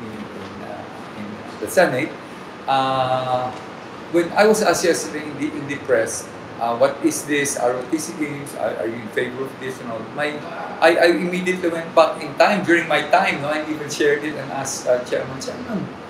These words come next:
di ba there's a question yesterday, Joas, na is, this is mandatory before, and,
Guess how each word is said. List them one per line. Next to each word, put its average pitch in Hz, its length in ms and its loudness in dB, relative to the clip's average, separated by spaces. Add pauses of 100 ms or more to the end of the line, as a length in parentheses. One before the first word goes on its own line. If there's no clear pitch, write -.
(220)
di 202 80 2
ba 190 220 4
there's 175 200 0
a 165 100 -2 (100)
question 180 320 4 (240)
yesterday, 151 720 2 (580)
Joas, 127 460 2
na 135 800 2 (520)
is, - 220 2 (100)
this - 160 4
is - 160 0
mandatory 151 1120 4
before, 139 720 -2
and, 113 100 -6